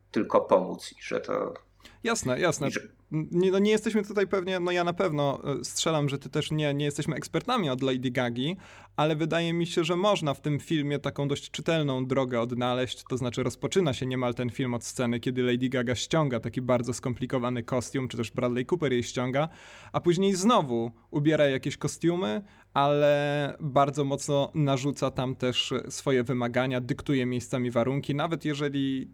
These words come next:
Speaker 2: no, w tych kluczowych momentach walki z, ze złowrogim Gawronem przegrywa,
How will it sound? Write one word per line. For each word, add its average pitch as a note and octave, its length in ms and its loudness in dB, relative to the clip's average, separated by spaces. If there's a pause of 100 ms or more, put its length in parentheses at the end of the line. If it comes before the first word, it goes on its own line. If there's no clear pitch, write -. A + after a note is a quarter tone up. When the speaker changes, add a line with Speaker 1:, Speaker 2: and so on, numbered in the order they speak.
Speaker 2:
no, D3 120 -2
w - 40 -8
tych - 160 -6
kluczowych C#3 440 -2
momentach C#3 400 0
walki C3 340 0
z, B2 300 -4
ze C#3 80 0
złowrogim C3 480 -2
Gawronem C3 380 -2
przegrywa, C3 600 0